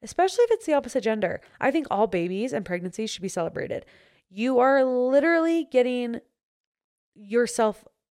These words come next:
a party. You are literally giving yourself a party for being pregnant.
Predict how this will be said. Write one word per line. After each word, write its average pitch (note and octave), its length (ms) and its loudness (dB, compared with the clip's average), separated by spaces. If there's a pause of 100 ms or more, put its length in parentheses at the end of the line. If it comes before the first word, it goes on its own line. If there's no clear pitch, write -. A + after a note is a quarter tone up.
(100)
a G#3+ 40 -6
party. B3+ 380 -2
You A#3+ 240 0
are A3+ 140 6
literally D4+ 420 2
giving B3 260 -4
yourself A#3 300 -4
a E3+ 60 -14
party E3 500 -2 (680)
for A3+ 140 2
being G3+ 280 -2
pregnant. F#3+ 380 -4